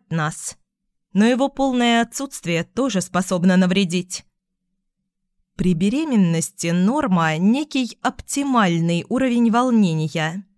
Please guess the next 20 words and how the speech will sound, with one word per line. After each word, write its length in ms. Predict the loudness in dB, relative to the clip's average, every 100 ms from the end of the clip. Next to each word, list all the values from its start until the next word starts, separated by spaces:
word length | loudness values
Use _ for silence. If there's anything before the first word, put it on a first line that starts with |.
| _ _ _ _
который 340 | -6 -2 0 0
помогает 580 | 2 2 4 2 0 2
вам 220 | 2 2
действовать, 640 | 0 -4 -4 -4 -4 -2
чтобы 320 | -2 0 0
успокоиться. 960 | 0 -2 -4 -2 -4 -4 -6 -6 -6 -6 -14 _ _ _ _ _ _ _ _ _ _
Обычно 580 | -2 0 0 0 0 0
в 80 | -2
тот 320 | -2 -2 0
момент, 580 | 0 4 4 4 2 -2
когда 320 | -2 0 2
вы 160 | 0 0
узнаёте 760 | 0 0 -2 0 -2 -2 -2 0
о 80 |
беременности, 1120 | 0 0 0 0 -2 -2 -4 -8 -8 -8 -8 -14 _ _ _ _ _
эта 240 | -6 -2 2
новость 440 | 2 0 -4 -4
вызывает 500 | -4 -2 0 -2 2
максимальную 760 | 0 0 -2 0 2 4 2 0
тревогу. 640 | -2 -2 -4 -4 -6